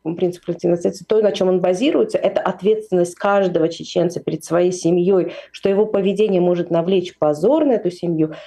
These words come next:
Не, в первую очередь именно это не позволило ни одному чеченцу тогда подать заявление такое же, как сделал Макс.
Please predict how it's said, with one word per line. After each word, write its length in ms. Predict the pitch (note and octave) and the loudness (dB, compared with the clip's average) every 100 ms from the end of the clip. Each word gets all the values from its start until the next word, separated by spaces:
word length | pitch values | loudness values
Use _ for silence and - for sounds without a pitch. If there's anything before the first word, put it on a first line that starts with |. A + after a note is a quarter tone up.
| - - | -20 -2
Не, 340 | G#3 B3+ B3+ | 2 2 0
в 160 | - - | -8 -2
первую 260 | D4+ D#4+ C#4+ | 2 2 2
очередь 340 | C4+ B3 A#3+ A3 | 0 -2 0 0
именно 240 | A#3 A3 | 2 2
это 340 | G#3+ G3 F#3+ | 2 0 2
не 120 | F3 F3+ | 0 2
позволило 520 | F#3+ F#3+ G3+ F#3+ E3 | 0 2 2 2 2
ни 140 | G3+ | 2
одному 340 | C#4 A#3+ A3+ A3 | 2 2 2 0
чеченцу 540 | F#3 - B3 D#4 G3+ | -6 -2 -2 0 -2
тогда 340 | F#3 F3+ F#3+ | 0 0 0
подать 420 | G#3+ F#3 E3+ G3+ F3+ | 0 0 0 -2 0
заявление 640 | F3+ F3 F3 G#3 A3 F3+ | 2 2 2 2 2 0
такое 400 | F3 F3 G3 F#3 | -2 0 0 0
же, 120 | E3 | -2
как 200 | D#3+ D#3+ | -2 -4
сделал 320 | D3+ E3 E3 | -2 0 2
Макс. 460 | E3 C#3+ C#3 - | 2 0 -2 -20